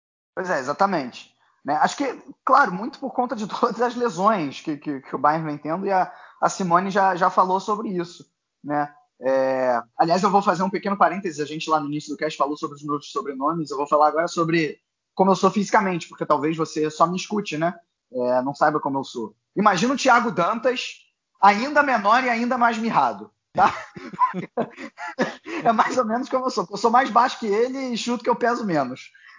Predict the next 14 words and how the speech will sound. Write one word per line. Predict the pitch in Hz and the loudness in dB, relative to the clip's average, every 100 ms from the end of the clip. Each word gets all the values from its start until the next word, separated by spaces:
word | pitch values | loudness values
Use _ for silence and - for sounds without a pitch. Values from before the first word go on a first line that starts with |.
| - | -4
É, | 165 165 | 0 2
<laughs> | - - 233 - - - 262 | 0 0 0 0 -8 -8 -2
eu | 185 | 0
sou | 220 | 2
bem | 180 226 | 2 2
pequenininho | - 262 254 196 185 | 2 0 0 0 -4
mesmo. | 160 123 120 _ | -2 -4 -4 _
<laughs> | 160 - 180 - 214 - 175 - - 165 - - - - - - - - | -16 -4 -4 0 -2 0 -4 -2 -6 -6 -8 -14 -16 -20 -20 -20 -8 0
É, | 143 143 143 139 139 | 4 6 8 8 6
enfim, | 185 202 185 | 4 2 4
acho | 156 170 | 4 4
que, | - 180 160 147 | 6 6 4 4
né, | 190 | 4
vou, | 160 | 4